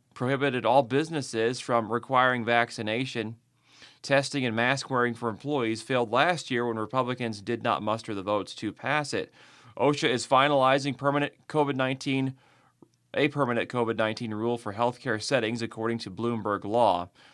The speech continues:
osha has not revealed the text of the rule. All right, and our final front page story. Raffle launched as fundraiser for Southwest Iowa Leadership Academy. This written by Tim Johnson.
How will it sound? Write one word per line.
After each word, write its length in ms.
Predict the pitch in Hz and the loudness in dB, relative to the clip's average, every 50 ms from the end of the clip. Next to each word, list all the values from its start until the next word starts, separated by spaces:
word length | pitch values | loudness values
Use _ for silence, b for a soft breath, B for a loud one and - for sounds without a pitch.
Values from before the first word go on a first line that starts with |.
| b b - - | b b -4 0
osha 400 | 104 117 120 117 - 127 113 104 | 2 2 2 0 0 -2 -2 0
has 260 | 101 107 107 98 104 | 0 -2 -2 0 0
not 260 | 110 113 113 113 73 | 4 4 6 6 4
revealed 400 | 95 110 101 92 101 101 101 98 | 2 -2 -2 -2 -2 0 0 -2
the 80 | 101 101 | -4 -6
text 400 | - - 98 87 87 - - - | -6 -4 -4 -4 -4 -4 -8 -10
of 100 | 98 92 | -6 -6
the 100 | 95 92 | -4 -4
rule. 440 | 98 107 107 104 95 92 90 - - _ _ _ _ _ _ _ _ _ _ _ _ _ _ _ _ _ _ _ _ _ _ _ _ _ _ _ _ _ B B B B B B B B B B B B B B B B B - | -2 -2 -2 -2 -2 -4 -6 -10 -16 _ _ _ _ _ _ _ _ _ _ _ _ _ _ _ _ _ _ _ _ _ _ _ _ _ _ _ _ _ B B B B B B B B B B B B B B B B B 2
All 80 | - | 4
right, 80 | 156 165 | 4 6
and 80 | 160 | 6
our 120 | 160 147 143 | 6 6 4
final 420 | 139 - 160 170 185 190 175 147 | 6 6 6 6 8 6 4 4
front 280 | 123 - 160 135 131 - | 4 2 2 2 2 0
page 280 | 127 139 131 123 113 | -2 -2 -2 -2 -4
story. 420 | - - - 127 123 139 160 170 143 131 _ _ b b b b b b b | -4 -2 0 2 2 2 0 -2 -4 -10 _ _ b b b b b b b
Raffle 600 | - 98 123 147 170 170 170 180 165 156 - - _ _ | 2 6 8 8 8 8 4 0 0 0 -2 -6 _ _
launched 540 | - 113 120 135 151 156 170 175 - - - | -8 -2 2 2 4 4 2 0 -2 -6 -4
as 200 | - 139 139 113 | -2 -2 -2 -2
fundraiser 640 | - - 170 196 196 165 135 120 117 113 120 135 139 | 2 2 2 2 4 2 2 2 2 2 0 -2 -4
for 280 | 135 - 135 127 127 127 | -4 -4 -2 -2 -2 -2
Southwest 640 | 127 - 143 147 156 156 139 143 151 147 143 135 - | 0 4 4 4 4 4 2 2 2 2 2 0 -2
Iowa 360 | - 135 139 147 151 147 147 | 0 2 2 2 2 2 2
Leadership 520 | 139 131 135 143 143 143 131 - 147 139 123 | 0 0 0 0 -2 -2 -2 -4 -6 -6 -6
Academy. 540 | 123 - 143 143 147 151 147 120 101 85 | -6 -4 0 2 2 2 0 -2 -4 -8
This 180 | 82 95 107 - | -10 -12 -10 -8
written 180 | 143 117 127 120 | -6 -6 -2 0
by 140 | 120 120 | 0 0
Tim 280 | 117 - - 135 131 123 | 0 -2 -4 -4 -4 -2
Johnson. 480 | 107 120 123 123 123 120 - 120 90 | 0 2 2 2 2 0 -4 -8 -10